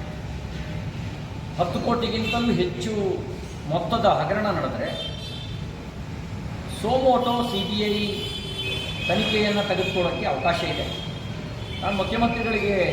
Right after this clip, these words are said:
ಆಗ್ರಹಿಸ್ತೇನೆ, ಇದು ಹತ್ತು ಲಕ್ಷ ರೂಪಾಯಿ ಹಗರಣ ಅಲ್ಲ, ನೂರ ಎಂಬತ್ತೇಳು ಕೋಟಿ ರೂಪಾಯಿಗಳ ಹಗರಣ.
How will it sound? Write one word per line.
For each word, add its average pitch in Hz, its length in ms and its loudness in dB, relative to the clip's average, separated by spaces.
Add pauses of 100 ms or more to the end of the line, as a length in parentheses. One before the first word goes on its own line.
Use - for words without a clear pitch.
(400)
ಆಗ್ರಹಿಸ್ತೇನೆ, 175 720 0 (720)
ಇದು 214 220 2
ಹತ್ತು 190 300 2
ಲಕ್ಷ 269 160 4
ರೂಪಾಯಿ 226 320 4
ಹಗರಣ 175 320 2
ಅಲ್ಲ, 127 240 2 (2250)
ನೂರ 214 160 4
ಎಂಬತ್ತೇಳು 240 840 4
ಕೋಟಿ 202 380 -2
ರೂಪಾಯಿಗಳ 190 500 0
ಹಗರಣ. - 340 -2